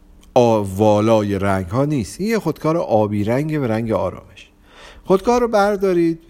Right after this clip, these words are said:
و بنویسید که دیگران نسبت به شما چه نظری داشتن. کامل بیان کنید. خصوصیت های مثبت و منفی شما به نظر شما چیست؟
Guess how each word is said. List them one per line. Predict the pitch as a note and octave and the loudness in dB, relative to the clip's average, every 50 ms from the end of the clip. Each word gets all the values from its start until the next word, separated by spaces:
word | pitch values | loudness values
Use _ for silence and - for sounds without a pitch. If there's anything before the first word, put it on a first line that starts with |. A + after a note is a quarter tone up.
| A#2 G#2+ | -2 0
و | A2+ G#2+ G#2 G#2 G2+ G2 F#2+ G2 G#2 - | 2 2 2 2 0 -2 -4 -8 -6 0
بنویسید | - E3 F#3+ F#3 D#3 A#2+ G#2 G2 F2 - - F#2+ F#2+ D#2+ - | 4 4 4 4 2 0 -2 -4 -6 -6 -6 -6 -6 -6 -8
که | - - G#2 F#2+ F2 E2 D2 D2 - - - - - - _ - - | -8 -4 -4 -4 -4 -4 -8 -12 -16 -20 -20 -20 -20 -20 _ -6 0
دیگران | A#2+ D3 C#3+ D3 D3+ D3 D#3+ F3+ G3 F3+ | 2 2 4 6 4 4 4 2 0 0
نسبت | D#3+ C3 - - B2+ A#2 A2 | -2 -6 -4 -2 -2 -2 -2
به | - A2+ | -4 -8
شما | - - B2+ C#3+ D3+ | -6 -4 -4 -6 -4
چه | - - F3+ | -2 -2 -2
نظری | D#3 A2+ G2 F2 E2+ E2+ E2 D#2+ | 0 0 -2 -2 -4 -6 -6 -8
داشتن. | D2+ D#2 D#2+ - - - - - F2 | -10 -10 -12 -12 -14 -14 -14 -16 -10
کامل | - - D#3 D#3+ D#3+ F3+ F#3+ F3 | -2 2 2 2 2 0 -4 -2
بیان | E3 C#3 G#2+ F#2+ E2 C#2 - - | -2 -2 -2 -2 -4 -8 -12 -16
کنید. | - - - - - - - - - - - - - - - - - - - - - - - - _ - - - _ _ _ - - - | -20 -20 -20 -20 -20 -20 -20 -20 -20 -20 -20 -20 -20 -20 -20 -20 -20 -20 -20 -20 -20 -20 -20 -20 _ -20 -20 -20 _ _ _ -20 -20 -12
خصوصیت | - - D3 D#3 D3 E3 E3 - - E3+ E3 D#3 D3+ - | -2 2 2 2 2 0 -2 2 2 4 4 4 2 0
های | F3 G#3+ | -4 -4
مثبت | A#3 A3+ G3 D#3 - - - E3+ E3+ E3+ | -2 -2 -4 -4 -4 -2 -2 -2 -2 -2
و | D3+ C3+ | -4 -2
منفی | B2+ A#2+ A#2 A#2 G#2+ A#2 A2+ | -2 -2 -4 -4 -2 -2 -4
شما | G#2+ - A#2+ A#2 C3 D#3+ | -4 -2 -4 -2 -2 -2
به | D#3+ C#3+ | -2 -2
نظر | A#2+ A2 G#2 F#2+ G2 F#2 | -2 -2 -2 -2 -2 -2
شما | F2+ - G2+ G2+ A2+ | -4 -4 -4 -4 -4
چیست؟ | A#2+ - - - A#2 F#2+ - - - - - - | -4 -4 -4 -4 -2 -4 -4 -8 -14 -18 -20 -20